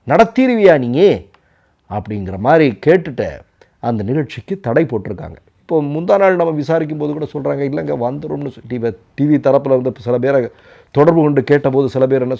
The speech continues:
சொல்றாங்க, "இல்லை, இல்லைங்க, வருங்க, வர, வர, வர வாய்ப்பு இருக்கு. இனி உருண்டு புரண்டு விழுந்து எதுவும் பண்ண முடியாது." நீங்க நல்லா யோசிச்சு பாருங்க. அதாவது, ரூபர்ட் முர்டாக்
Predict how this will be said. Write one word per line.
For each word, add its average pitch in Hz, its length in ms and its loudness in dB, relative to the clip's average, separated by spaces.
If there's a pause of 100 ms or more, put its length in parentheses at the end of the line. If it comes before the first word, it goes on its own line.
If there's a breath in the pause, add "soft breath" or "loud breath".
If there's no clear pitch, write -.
சொல்றாங்க, 113 200 -6
"இல்லை, 190 220 -6
இல்லைங்க, 208 260 -4
வருங்க, 156 400 -6
வர, 101 200 -12
வர, 143 340 -2
வர 127 240 0
வாய்ப்பு 156 380 0
இருக்கு. - 220 -10 (340 soft breath)
இனி 135 160 0
உருண்டு 165 500 4
புரண்டு 156 480 2
விழுந்து 143 520 0
எதுவும் 135 220 -4
பண்ண 120 200 -4
முடியாது." 107 280 -4
நீங்க 135 160 -6
நல்லா 165 220 -6
யோசிச்சு 135 300 -6
பாருங்க. 78 280 -12 (960)
அதாவது, 143 580 0 (420 soft breath)
ரூபர்ட் 190 440 2
முர்டாக் 151 400 2